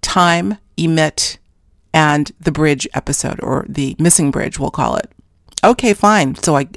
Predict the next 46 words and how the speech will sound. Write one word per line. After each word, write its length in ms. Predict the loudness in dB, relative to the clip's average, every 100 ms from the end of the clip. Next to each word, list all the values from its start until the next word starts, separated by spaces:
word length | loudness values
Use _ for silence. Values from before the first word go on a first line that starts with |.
| -4
I 80 | 2
hustled 420 | 4 4 4 6
up, 280 | 6 4 2
got 200 | 4 4
up. 140 | 4
I 60 | 0
said, 140 | 0
"I've 80 | 0
gotta 140 | 0
get 120 | -2 0
out 160 | 0
of 80 | 0
bed 160 | -2 0
right 220 | 0 0
now 280 | -2 -2 -4 -12 -20 -20 -14
so 180 | 0 2
I 60 | 4
don't 180 | 2
lose 280 | 4 4 4
this, 280 | 2 0 0
this, 300 | -2 -2 -4
this 240 | -4 -2
sort 260 | -2 -2 -4
of 140 | -4 -10 _
theme 520 | -4 0 2 2 -2 -6 _
that, 160 | 0 0
uh, 180 | 0 -4
that 320 | -4 -4 _
seemed 420 | -4 0 0 0 -2
to 120 | -6
just 280 | -4 -4 -4
sort 180 | -6 -8
of 100 | -2
descend 440 | 2 4 4 4
on 200 | 0 -2
me." 240 | -4 -8 -12 -20 -20 -20 -20 -20 -20 -6
And 180 | 2 2
so 140 | 4
I 60 | 2
came 200 | 2 0
downstairs. 480 | 2 0 0 -2 0
I 80 | 0
jotted 360 | 2 2 2
down 220 | 0 0 0
some 260 | -2 0
notes, 580 | 2 0 -2 -4 -6 -8